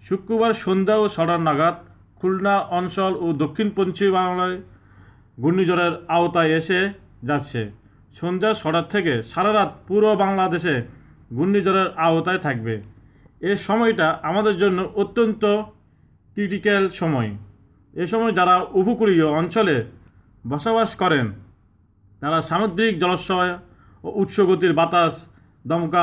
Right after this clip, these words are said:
ঝড়ো হাওয়ার সম্মুখীন হবে। এই সময়ে সবাইকে নিরাপদ আশ্রয়ে থাকতে হবে, শেল্টার থাকতে হবে। তিনি আরও বলেন, বর্তমান ঘূর্ণিঝড়টি অগ্রসর হতে হতে আটশো পঞ্চাশ কিলোমিটার মধ্যে এসেছে। ভারতীয়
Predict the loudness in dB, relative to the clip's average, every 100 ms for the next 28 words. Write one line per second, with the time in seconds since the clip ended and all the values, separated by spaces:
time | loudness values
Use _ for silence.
0 | 2 2 2 2 2 2 2 0 0 2
1 | 2 2 0 -2 -6 -16 -20 _ _ _
2 | _ _ -2 0 0 -2 -2 -2 0 0
3 | -2 0 0 2 0 2 0 0 -2 -6
4 | -4 -2 0 0 -2 -2 0 0 -4 -8
5 | -16 -20 -20 -20 -20 _ -6 -4 -2 0
6 | 0 0 -2 0 0 0 -2 -6 -14 -20
7 | -20 -2 0 0 0 2 4 4 2 0
8 | -2 -4 -2 0 0 0 2 2 2 2
9 | 0 0 -2 -2 -4 -18 -20 _ -8 -2
10 | -2 0 2 2 2 0 0 -4 -2 2
11 | 2 0 -4 -20 -20 -20 _ -10 -4 -2
12 | -2 -4 -6 -2 -2 0 4 4 6 4
13 | 2 2 0 0 0 0 0 -4 -6 -14
14 | -20 -20 -20 -20 -20 -10 -2 0 2 4